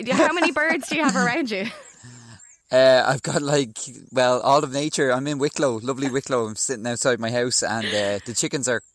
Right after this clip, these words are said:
Speaker 2: crying in the background as well there, so,
Speaker 1: Okay.
Speaker 2: yeah.
Speaker 1: <laughs> All right, just s-, to add a little bit of context in case anybody was wondering what the, uh, what the tweeting was in the background, uh, someone is being very verbal. Anyway, I think you're right. It's funny what you say about passing down fears to our kids, because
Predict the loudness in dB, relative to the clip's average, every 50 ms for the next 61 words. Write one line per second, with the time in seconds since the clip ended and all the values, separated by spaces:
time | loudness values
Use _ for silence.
0 | _ -4 0 0 0 0 -2 -4 -6 -6 -4 -4 -4 -4 -4 -6 -6 -6 -8 -6
1 | -2 0 0 0 0 0 0 0 -2 -2 -2 -2 -2 -4 -4 -4 -6 -6 -4 -4
2 | -6 -6 -6 -6 -8 -6 -6 -8 -8 -8 -8 -8 -8 -8 -8 -8 -6 -4 -4 -2
3 | -2 -4 -4 -2 -2 -2 -2 -2 -4 -4 -4 -6 -10 -8 -6 -4 -2 -2 -2 -2
4 | -2 -4 -4 -4 -4 -4 -4 -4 -6 -6 -4 -4 -4 -4 -4 -4 -8 -10 -12 -12
5 | -14 -16 -14 -14 -10 -10 -10 -8 -8 -8 -6 -6 -4 -4 -4 -4 -6 -6 -6 -6
6 | -6 -6 -6 -6 -6 -6 -8 -8 -8 -10 -10 -8 -8 -8 -8 -8 -10 -10 -10 -12
7 | -12 -10 -8 -8 -8 -8 -8 -8 -8 -8 -8 -8 -8 -8 -8 -8 -8 -8 -10 -10
8 | -10 -10 -12 -12 -10 -10 -10 -10 -10 -8 -8 -8 -6 -6 -8 -8 -8 -8 -8 -8
9 | -6 -6 -4 -4 -4 -4 -4 -6 -6 -6 -8 -8 -8 -8 -10 -10 -12 -12 -14 -12
10 | -10 -6 -4 -2 0 0 0 0 -2 -2 -4 -4 -4 -4 -4 -2 -2 -2 -2 -2
11 | -2 -4 -4 -6 -8 -8 -10 -10 -8 -6 -6 -6 -6 -6 -8 -8 -8 -6 -4 -4
12 | -4 -4 -6 -8 -8 -6 -6 -6 -6 -6 -6 -6 -6 -6 -6 -6 -8 -6 -6 -6
13 | -6 -6 -6 -6 -8 -8 -8 -8 -6 -6 -6 -6 -8 -10 -10 -8 -6 -6 -6 -6